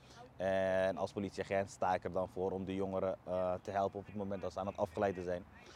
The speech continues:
En gelukkig heb ik wat, eh, positieve ervaringen daarin, maar ook wat mindere ervaringen.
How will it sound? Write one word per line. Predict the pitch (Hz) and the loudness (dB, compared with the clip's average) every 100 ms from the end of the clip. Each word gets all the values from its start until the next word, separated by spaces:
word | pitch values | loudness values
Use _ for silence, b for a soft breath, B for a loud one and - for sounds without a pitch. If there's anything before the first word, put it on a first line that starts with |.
| B | B
En | - | -4
gelukkig | 95 95 90 | -2 -2 -2
heb | 98 90 | -2 0
ik | 87 | 0
wat, | 92 - | 0 0
eh, | 90 | -2
positieve | - 107 - 98 90 | 2 0 0 -6 -4
ervaringen | 90 92 92 90 92 87 | -2 0 2 2 0 0
daarin, | 92 90 80 | 0 0 -2
maar | 95 | -2
ook | 98 | -2
wat | 90 | -2
mindere | 87 90 90 | -4 -4 -2
ervaringen. | 95 - 95 87 85 | -4 -4 -4 -4 -6